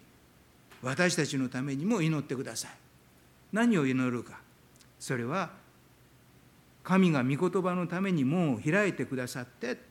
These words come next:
とあるわけなんです。門が開かれるように。一つには彼は獄中にいました。獄中からこの手紙を書いていた。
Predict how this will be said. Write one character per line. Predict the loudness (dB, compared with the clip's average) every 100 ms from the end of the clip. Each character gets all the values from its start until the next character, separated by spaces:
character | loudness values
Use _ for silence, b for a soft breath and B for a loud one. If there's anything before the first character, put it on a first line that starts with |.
| -20 -20 -20 -20 -20 -8
と | -4
あ |
る | -4
わ | -6
け | -10
な | -16
ん |
で | -18 -20
す。 | -20 -20 _ -20 _ -20 -20 -2
門 | 2 4 4
が | 2
開 | 2 2
か | 0 -2
れ | -2
る | 0
よ | 0
う | -2
に。 | -6 -16 -20 -20 -20 _ -20 _ _ -20 -20 -20 -18
一 | -2 0
つ | 2 0
に |
は | 0 2
彼 | 2 2
は | 0 -4 -12 -20 -20 -20 -20 _ -20 -20 -20 -6
獄 | -2 0 0
中 | 0
に | 0 0
い |
ま | 0
し | -2
た。 | -4 -12 -20 -20 -20 -20 -20 _ _ _ _ -20 -6
獄 | -2 -2
中 | -2 -2
か | 0 0
ら |
こ | 0 0
の |
手 | 0 -2
紙 | 0 -2
を | 0
書 | 0
い | 0
て | -4
い |
た。 | -8